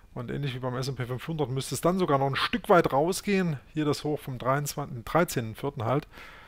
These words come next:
Ähm, dieses Kerzenhoch, dreiundzwanzigster wäre sogar noch deutlich weiter drüben. Also dreiundzwanzigste, zweiundzwanzigste, die Kalenderwoche hier. Da müssten wir schon hier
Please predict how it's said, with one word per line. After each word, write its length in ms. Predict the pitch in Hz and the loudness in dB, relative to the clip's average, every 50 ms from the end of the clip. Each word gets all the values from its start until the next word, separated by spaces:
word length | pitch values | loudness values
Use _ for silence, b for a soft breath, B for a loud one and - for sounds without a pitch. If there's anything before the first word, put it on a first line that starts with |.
| B B B B - | B B B B -8
Ähm, 340 | - 135 123 123 120 120 117 | -4 -2 -2 -2 -2 -6 -8
dieses 300 | - 131 127 123 120 - | -8 -8 -8 -8 -8 -4
Kerzenhoch, 560 | - - 143 - - - 143 139 143 139 - B B B B B B B _ | -2 -2 -2 -2 -2 -4 -2 0 0 0 -2 B B B B B B B _
dreiundzwanzigster 800 | - - 127 120 123 120 - - 120 120 120 117 - - 120 110 | -12 -10 -8 -8 -8 -10 -10 -10 -10 -8 -10 -10 -10 -10 -8 -6
wäre 140 | 113 117 117 | -6 -6 -8
sogar 360 | 120 113 113 113 117 117 - - - | -8 -8 -8 -8 -8 -8 -10 -14 -12
noch 220 | 151 123 117 - | -6 -6 -6 -6
deutlich 560 | - - - 143 160 190 175 165 139 123 - - | -6 -2 2 4 4 4 4 2 0 0 2 0
weiter 340 | 123 123 127 123 120 - - - _ _ _ - - | 0 0 0 0 -4 -4 -6 -12 _ _ _ -14 -8
drüben. 520 | - 117 117 160 196 180 202 196 185 160 | -4 0 0 0 4 4 4 4 4 0
Also 180 | 151 135 113 120 | -4 -4 -4 -6
dreiundzwanzigste, 720 | - - 127 123 127 127 - 127 123 117 120 - - 120 - | -6 -4 -4 -4 -4 -4 -8 -8 -8 -8 -8 -8 -8 -10 -10
zweiundzwanzigste, 760 | - - 139 143 135 - 135 127 117 117 113 - - - | -8 -8 -8 -8 -6 -6 -6 -6 -4 -6 -8 -10 -12 -16
die 60 | 143 - | -14 -6
Kalenderwoche 540 | - 123 127 143 139 123 107 110 - - | -2 -2 -2 0 -2 -2 -4 -4 -4 -2
hier. 200 | 117 113 147 170 - B B B B B B B B B B B B B _ | 0 0 0 -2 -2 B B B B B B B B B B B B B _
Da 120 | - 117 | -12 -10
müssten 260 | 117 113 - - - | -10 -10 -12 -10 -12
wir 40 | 117 | -12
schon 180 | - - 120 117 | -10 -8 -8 -6
hier 320 | 107 113 120 117 110 104 | -6 -4 -4 -4 -6 -8